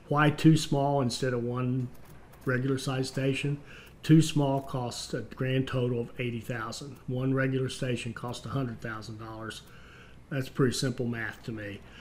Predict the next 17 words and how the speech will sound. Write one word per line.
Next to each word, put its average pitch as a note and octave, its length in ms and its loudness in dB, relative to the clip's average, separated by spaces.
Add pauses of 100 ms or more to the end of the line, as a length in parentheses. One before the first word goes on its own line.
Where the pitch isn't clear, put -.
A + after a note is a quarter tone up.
(240)
And A#2+ 720 -2
remember, B2+ 360 0
I B2 120 0
don't C3+ 180 2
put C3+ 280 2 (200)
maintenance C3+ 480 -2
on A#2+ 160 -2
these A2 140 -4
buildings A2+ 520 -6
when A#2+ 100 -4
I'm A2+ 140 -6
doing B2+ 260 0
these, A2 320 -4
uh, A2 160 -6
scenarios. A2+ 800 -4 (100)
So, A2+ 480 -4 (260)
uh, - 20 -4